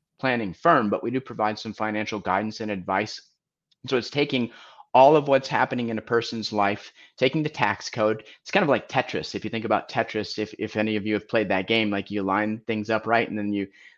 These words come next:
the line breaks apart. Like, it's just lining up the tax code with where people are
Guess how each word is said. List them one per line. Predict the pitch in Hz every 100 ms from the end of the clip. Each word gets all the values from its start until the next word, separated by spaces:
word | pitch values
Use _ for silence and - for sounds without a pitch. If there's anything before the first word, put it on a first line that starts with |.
| -
the | 101
line | 104 107 107
breaks | 110 110 120
apart. | - 120 -
Like, | 110
it's | 120
just | - -
lining | 139 139 127
up | 123
the | 101
tax | - 101 117 -
code | 110 98 98
with | 104 98 -
where | 107
people | 107 135 - 127
are | 90 95